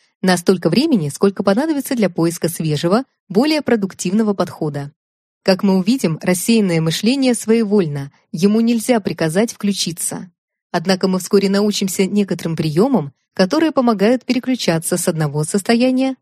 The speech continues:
на другое. Цитата. "Нелогичная креативность". Когда я изучал рассеянное мышление, я начал замечать его в повседневной жизни.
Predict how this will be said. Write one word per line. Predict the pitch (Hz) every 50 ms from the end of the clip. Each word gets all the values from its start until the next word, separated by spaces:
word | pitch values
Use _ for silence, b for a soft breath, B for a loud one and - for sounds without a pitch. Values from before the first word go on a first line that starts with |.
| _
на | - 165 175
другое. | 202 208 185 160 143 151 151 147 151 160 165 - _ _ _ _ _ _ _ _ _ _ _ _ _ _ _ _ _ _ _ _ _ _ _ _ _ _ _
Цитата. | - 277 269 - 202 160 - - 175 - 160 - _ _ _ _ _ -
"Нелогичная | 180 180 180 170 160 151 147 208 262 - - 247 233 226
креативность". | 214 - 208 190 180 180 - 180 160 147 143 139 - - - - - _ _ _ _ _ _ _ _ _ _ _ _ _
Когда | - 190 190 190 196
я | 220 233 226 233
изучал | 220 190 220 208 - 240 220 220
рассеянное | 202 190 185 - - 220 214 202 190 175 170 165
мышление, | 170 170 175 - 233 294 330 285 208 160 151 147
я | - 151 175 180
начал | 220 262 254 - 254 220
замечать | 226 226 220 214 - - 285 285 - -
его | 220 208 247
в | 233
повседневной | - 220 202 - - 160 160 190 220 214 208 202
жизни. | 190 160 180 165 147 139 151 156 117 -